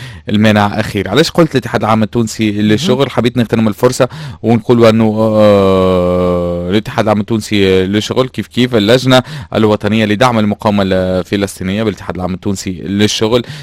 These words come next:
Speaker 1: آه، آه، تدعو إلى الندوة، آه، صحفية لدعم المقاومة في فلسطين، ندوة صحفية إن شاء الله، آه، باش تكون غدوة، آه، بداية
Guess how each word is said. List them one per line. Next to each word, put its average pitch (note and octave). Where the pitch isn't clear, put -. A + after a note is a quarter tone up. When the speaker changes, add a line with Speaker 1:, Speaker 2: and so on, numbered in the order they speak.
Speaker 1:
آه، G#2+
آه، -
تدعو G#2+
إلى G#2+
الندوة، A2
آه، G2+
صحفية G2
لدعم G2+
المقاومة G2
في G#2+
فلسطين، F#2
ندوة F#2
صحفية F#2+
إن G2+
شاء G#2+
الله، G2
آه، F#2
باش F#2
تكون G#2
غدوة، C#3+
آه، G#2
بداية G2